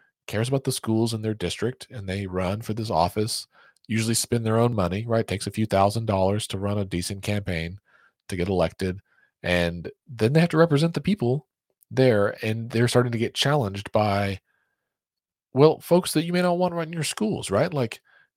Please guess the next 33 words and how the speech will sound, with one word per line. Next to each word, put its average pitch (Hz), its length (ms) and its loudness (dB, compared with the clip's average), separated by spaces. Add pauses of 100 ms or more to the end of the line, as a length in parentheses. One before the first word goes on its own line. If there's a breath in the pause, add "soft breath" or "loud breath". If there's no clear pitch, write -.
(180)
uh, 107 360 2
I 98 80 -2
know 113 160 0
in 104 100 -2
Deer 127 200 4
Creek, 160 380 -2 (360)
that 113 180 0
guy 123 200 8
ran 123 500 2
and, 113 140 -6
like, 110 300 0
did 131 160 2
mailers 107 720 0 (480 soft breath)
with, 104 500 0 (140)
like, 104 280 -4 (560)
assault 156 360 8
weapons 85 400 0
on 90 180 -2
there, 64 160 -6
right? 82 160 -2
It 95 60 -2
was, 95 120 -6
like, 104 140 2
a 98 60 0
pro-gun, 117 880 4 (680)
um, 87 600 -4 (240)
<laughs> - 240 -20
thing 107 420 -4 (460)
for 113 160 0
school 160 300 4
board, 92 340 0
which 147 300 0
just - 300 -4